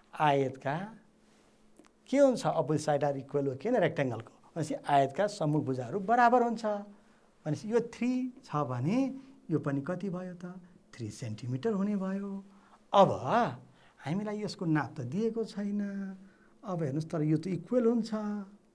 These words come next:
एउटा कुरा। अर्को कुरा, यसलाई विभिन्न तरिकाबाट गर्न सक्नुहुनेछ। यहाँ हामीले रचना कुनै एउटा तरिकाबाट गर्छौँ, धेरै तरिकाबाट यहाँले पनि गर्न सक्नुहुनेछ है। म सबै धेरै कुरा बताउँछु, त्योभन्दा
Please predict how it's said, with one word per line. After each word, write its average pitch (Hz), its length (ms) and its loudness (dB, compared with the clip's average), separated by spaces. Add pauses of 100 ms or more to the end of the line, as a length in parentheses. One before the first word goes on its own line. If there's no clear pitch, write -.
(400)
एउटा 147 260 4
कुरा। - 180 -18 (800)
अर्को 226 220 2
कुरा, 233 300 0 (1080)
यसलाई 262 240 6 (160)
विभिन्न 233 480 2
तरिकाबाट 190 480 2 (160)
गर्न 156 240 2
सक्नुहुनेछ। 127 540 -6 (340)
यहाँ 170 160 -2
हामीले 165 240 0
रचना 156 480 0
कुनै 190 160 0
एउटा 165 160 6
तरिकाबाट 151 400 0
गर्छौँ, 156 380 -2 (340)
धेरै 214 280 -4 (120)
तरिकाबाट 143 640 -6
यहाँले 135 320 -6
पनि 151 220 -2 (340)
गर्न 139 260 0
सक्नुहुनेछ 131 640 -8
है। 214 80 -2
म 262 100 -2
सबै 214 300 -6 (400)
धेरै 170 160 8
कुरा 151 240 4
बताउँछु, 147 480 -2
त्योभन्दा 160 300 2